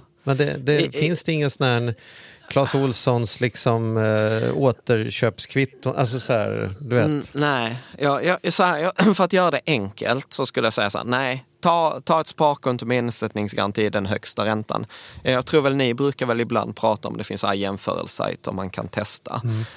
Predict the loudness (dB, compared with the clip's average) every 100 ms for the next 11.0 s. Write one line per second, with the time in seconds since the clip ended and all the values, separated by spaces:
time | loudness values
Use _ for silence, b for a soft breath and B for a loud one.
0 | B -2 0 2 2 2 0 -2 -4 -10
1 | _ -4 -2 -2 -2 -2 0 0 0 0
2 | 0 0 0 0 2 0 -2 -2 -2 0
3 | 0 -2 -4 -4 -4 -2 -2 -4 -2 -2
4 | -4 -10 -2 0 0 0 0 0 -2 0
5 | 0 -2 -4 -6 -8 -6 -6 -6 -6 -8
6 | -4 0 0 -2 -6 -8 B B B -2
7 | 0 2 4 2 0 0 -2 -2 -2 -2
8 | 2 2 2 2 -2 0 0 0 -2 -2
9 | 0 -2 -2 -2 0 -2 0 0 2 2
10 | 0 0 0 0 0 -2 -2 -6 -4 -2